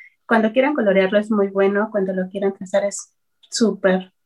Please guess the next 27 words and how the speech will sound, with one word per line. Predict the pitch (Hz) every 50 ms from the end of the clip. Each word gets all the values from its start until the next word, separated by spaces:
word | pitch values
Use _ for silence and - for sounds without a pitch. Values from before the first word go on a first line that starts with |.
| _ _
sea, | - - - 185 180 180 180 -
porque | - 190 190 - - 202 196 190 185 185
te | - 214 202 196
vas | 190 208 202 214 214 - - - - _ _
tú | - 247 226 226 226 233 233
en | 208 196 190
esa | 196 190 - - 214 196 196
parte | - 208 196 196 - - 196
de | 202 196 190
meditación | 190 185 185 185 185 202 190 190 - - 196 190 185
activa, | 190 190 185 - _ 196 185 180 180
de | 185 196 196
eso | 190 - - 196
de | 196 190 190
complementar | - - 196 190 190 202 190 190 190 185 185 190 190 185 185 _
toda | 202 190 190
esa, | 185 185 - 202 190 - - _ _ - - - - - _ _ -
eh, | - 202 190 185 180 180 196 - _ _ _ _ _
parte | - 220 202 - - 196 190
lógica | 196 202 214 220 220 - 240 - - _ 214 190 190 190 190 185
de | 185 196 185
seguir | - - 190 185 185 208 202 196 190
un, | 190 190 190 190 -
una | - 208 196 190 190 185
secuencia | 185 - 196 190 - 202 196 190 190 - 196 196
y | 214 214 -
parte | _ 196 165 180 - _ - 196 196 180 - -